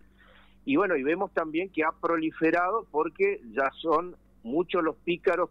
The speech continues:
que tratan de evadir impuestos, que tratan de aprovecharse de esta situación y que bajan de camioneta cuatro por cuatro, de vehículos que tienen otro poder adquisitivo y que van y venden libre de impuestos, libre de toda complicación.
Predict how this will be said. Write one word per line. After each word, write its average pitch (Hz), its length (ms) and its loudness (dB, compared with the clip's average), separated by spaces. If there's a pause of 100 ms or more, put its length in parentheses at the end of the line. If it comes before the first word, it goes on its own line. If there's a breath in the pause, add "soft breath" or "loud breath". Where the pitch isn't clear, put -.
que 107 200 -4 (280)
tratan 127 440 0
de 123 80 -2
evadir 123 360 -4
impuestos, 135 420 -2
que 101 140 -2
tratan 123 400 -2
de 123 80 -2
aprovecharse 123 840 -4
de 120 120 0
esta 123 220 -4
situación 135 580 0 (380 loud breath)
y 131 120 -2
que 127 140 2
bajan 117 400 -2 (100)
de 101 160 0
camioneta 117 540 -2
cuatro 120 320 -2
por 101 220 -2
cuatro, 160 400 0
de 113 120 2
vehículos 120 600 0 (300 loud breath)
que 127 100 0
tienen 160 360 -2 (260 loud breath)
otro 170 380 0
poder 135 340 0
adquisitivo 156 840 0
y 151 60 -6
que 127 200 2
van 160 280 2
y 120 200 -10
venden 151 440 -2
libre 127 280 0
de 117 100 0
impuestos, 139 580 -2
libre 117 320 0
de 110 140 2
toda 117 300 -2
complicación. 107 880 -4